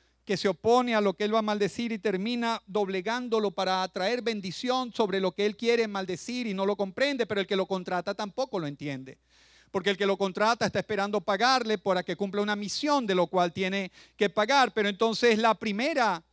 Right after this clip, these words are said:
en el primer momento que Balac lleva a Balaam para que maldiga al pueblo, lo que sale de la boca de Balaam, dice el pro-, el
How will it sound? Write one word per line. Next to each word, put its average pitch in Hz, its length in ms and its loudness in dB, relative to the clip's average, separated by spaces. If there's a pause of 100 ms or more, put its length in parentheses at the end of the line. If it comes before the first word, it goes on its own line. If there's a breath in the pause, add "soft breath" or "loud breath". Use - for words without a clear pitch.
(420 soft breath)
en 226 120 0
el 233 120 4
primer 226 260 2
momento 254 560 2
que 226 140 4
Balac 214 640 4 (340)
lleva 240 360 4
a - 20 4
Balaam 233 400 2
para 233 240 -2
que 214 120 -4
maldiga 202 500 0
al 294 120 2
pueblo, 254 480 2 (380 soft breath)
lo 240 280 6
que 262 140 4
sale 359 320 2
de 311 100 2
la 262 140 2
boca 285 600 4
de 226 720 4 (680)
Balaam, 240 640 4
dice 247 360 2
el 208 60 2
pro-, 208 300 0
el 180 540 -6